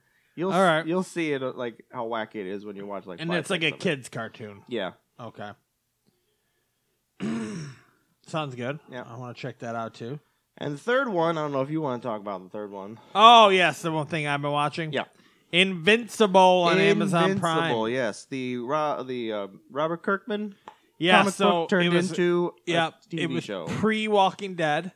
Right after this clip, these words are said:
Speaker 1: Yeah.
Speaker 2: He wrote this comic pre-Walking Dead.
Speaker 1: Like a while ago,
Speaker 2: And
Speaker 1: right? In the
Speaker 2: really,
Speaker 1: nineties, right?
Speaker 2: yeah, and if you watch this
Speaker 1: I think
Speaker 2: cartoon
Speaker 1: I have, like, an early issue of Invincible at home.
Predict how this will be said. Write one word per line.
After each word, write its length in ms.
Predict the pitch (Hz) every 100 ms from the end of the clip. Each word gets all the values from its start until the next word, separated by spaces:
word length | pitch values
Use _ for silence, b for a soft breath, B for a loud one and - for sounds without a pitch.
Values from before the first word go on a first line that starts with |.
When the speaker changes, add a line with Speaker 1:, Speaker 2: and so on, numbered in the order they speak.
| _ _ -
Speaker 1:
Yeah. 180 | 127 - _
Speaker 2:
He 180 | 180 175
wrote 300 | 165 160 156
this 200 | 151 -
comic 400 | 165 151 147 -
pre-Walking 600 | 156 151 139 131 139 123
Dead. 260 | 120 117
Speaker 1:
Like 120 | 123 160
a 60 |
while 340 | 90 95 269 95
ago, 120 | 202
Speaker 2:
And 120 | 220
Speaker 1:
right? 80 | -
In 60 |
the 80 | -
Speaker 2:
really, 260 | 240 - 415
Speaker 1:
nineties, 280 | 247 185 101
right? 180 | 131
Speaker 2:
yeah, 340 | 175 185 180 165
and 120 | 190
if 160 | 226 240
you 160 | 269
watch 420 | 254 190 220 -
this 120 | 202 202
Speaker 1:
I 80 |
think 240 | 165 403 175
Speaker 2:
cartoon 180 | - -
Speaker 1:
I 40 |
have, 120 | 202 196
like, 220 | 127 117
an 100 | 113
early 320 | 127 135 113
issue 300 | 127 - 113
of 100 | 101
Invincible 520 | 95 98 92 95 95 90
at 80 |
home. 340 | 104 135 120